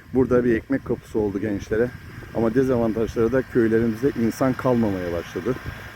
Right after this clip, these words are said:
E, kızlar, gelinler, e, köye gitmemeye başladı. Yani,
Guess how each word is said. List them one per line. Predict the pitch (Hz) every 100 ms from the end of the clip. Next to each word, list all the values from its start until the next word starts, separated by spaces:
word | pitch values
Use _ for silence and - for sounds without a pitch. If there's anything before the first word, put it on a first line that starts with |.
| - - 104
E, | 117 113 -
kızlar, | 143 127 131 139
gelinler, | 127 139 135 135 135 120 117 - - -
e, | 104 107 104 104 - - -
köye | 147 139
gitmemeye | 139 147 131 120 107 98
başladı. | 98 - 107 135 - - - - - - - - 269
Yani, | -